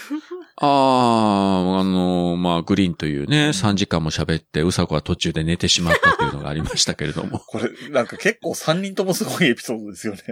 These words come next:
Speaker 2: <laughs> ゲストで行って三時間喋る人と、それで聞きながら寝ちゃう人と、<laughs> それをどうにかしなきゃいけない人って。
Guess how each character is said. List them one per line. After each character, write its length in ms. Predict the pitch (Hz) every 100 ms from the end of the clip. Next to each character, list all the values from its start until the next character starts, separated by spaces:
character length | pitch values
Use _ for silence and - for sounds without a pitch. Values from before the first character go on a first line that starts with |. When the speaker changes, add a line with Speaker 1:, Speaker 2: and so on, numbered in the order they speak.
| - -
Speaker 2:
<laughs> 200 | 254 208
ゲ 120 | 127 165
ス 80 |
ト 120 | - 196
で 100 | 110
行 100 | -
っ 20 |
て 140 | -
三 180 | 131 123
時 120 | 120
間 140 | 139 120
喋 280 | 123 110
る 60 | 113
人 160 | - 98
と、 80 |
そ 120 | 107 127
れ 100 | 151
で 80 | 147
聞 140 | -
き 80 | 139
な 100 | 131
が 100 | 131
ら 100 | 123
寝 120 | 117
ち 80 | 131
ゃ 40 |
う 80 | 127
人 200 | - 135
と、 100 | - 98 196 -
<laughs> 240 | 494 - 494
そ 60 |
れ 80 | 151
を 60 | 139
ど 120 | 165
う 20 |
に 60 | 131
か 100 | 175
し 120 | 123
な 80 | 123
き 80 |
ゃ 20 | 113
い 60 |
け 120 | 101
な 100 | 120
い 20 | -
人 200 | - 170
っ 60 |
て。 340 | - - 131